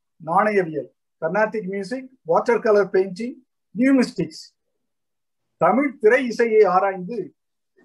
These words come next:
ராக சிந்தாமணி என்ற ஒரு நூலையும் எழுதியுள்ளார். தமிழில் சிறுகதை நாவல்களுக்கு மதிப்புரைகள் எழுதியிருக்கிறார். கலை வினாடி வினாவும் நடத்தி வருகிறார்.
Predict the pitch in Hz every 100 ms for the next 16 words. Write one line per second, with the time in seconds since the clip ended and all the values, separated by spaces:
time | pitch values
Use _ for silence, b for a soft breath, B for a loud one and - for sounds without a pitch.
0 | _ _ _ _ _ 147 185 240 247 240
1 | 202 214 220 202 208 202 185 196 180 165
2 | 202 254 247 233 196 196 190 160 131 120
3 | _ _ _ _ _ _ _ _ 160 196
4 | 269 269 277 - _ 190 247 262 247 247
5 | 190 214 220 196 196 190 247 180 240 254
6 | 233 214 190 185 175 151 - 123 - _
7 | _ _ _ _ _ _ _ _ _ _
8 | _ - 180 247 277 185 208 277 269 226
9 | 214 202 247 196 190 - 180 147 135 110